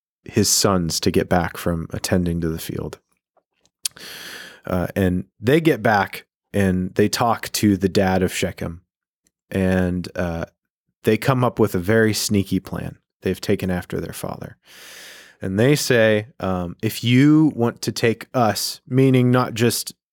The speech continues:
um, Jacob's daughter, but any of the women among them, "as wives,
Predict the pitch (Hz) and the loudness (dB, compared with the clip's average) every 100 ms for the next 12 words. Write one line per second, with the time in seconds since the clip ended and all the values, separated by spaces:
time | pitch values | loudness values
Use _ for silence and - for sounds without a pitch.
0 | - 101 92 90 90 - _ _ _ _ | -6 -4 -2 -6 -10 -14 _ _ _ _
1 | _ _ - 120 107 95 - _ - 117 | _ _ -2 0 0 -6 -8 _ 0 2
2 | 104 92 90 _ 101 92 - - 127 131 | 2 0 -8 _ -4 -4 -8 -2 2 4
3 | 113 101 101 110 98 95 92 104 104 95 | 4 4 4 4 4 2 2 2 0 -2
4 | 82 82 95 _ - _ _ _ _ 110 | -4 -8 -16 _ -20 _ _ _ _ 0
5 | 113 110 107 123 127 92 87 - | 2 0 0 2 2 0 -2 -6